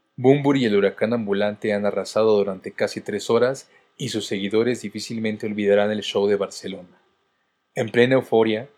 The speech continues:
con los focos iluminando al público que empieza a desfilar hacia la salida de la carpa, me dirijo de nuevo al backstage.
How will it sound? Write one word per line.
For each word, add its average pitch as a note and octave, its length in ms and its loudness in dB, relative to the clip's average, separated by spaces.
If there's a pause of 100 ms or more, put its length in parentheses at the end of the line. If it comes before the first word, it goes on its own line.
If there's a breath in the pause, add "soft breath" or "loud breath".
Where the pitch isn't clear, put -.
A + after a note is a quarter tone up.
(360)
con A#2 180 2
los A2 160 0
focos B2 380 0
iluminando G#2+ 600 -4
al G#2 80 -4
público A2 440 -4
que - 80 -10
empieza G#2+ 360 -2
a G#2+ 40 6
desfilar G#2 640 -2
hacia G#2 260 -6
la G2 140 -2
salida A2 340 0
de G#2+ 60 2
la G2+ 140 -6
carpa, A2 460 0 (480 soft breath)
me G#2+ 140 0
dirijo G#2+ 360 0
de A2 100 0
nuevo A2 240 2
al G#2 80 2
backstage. - 720 -6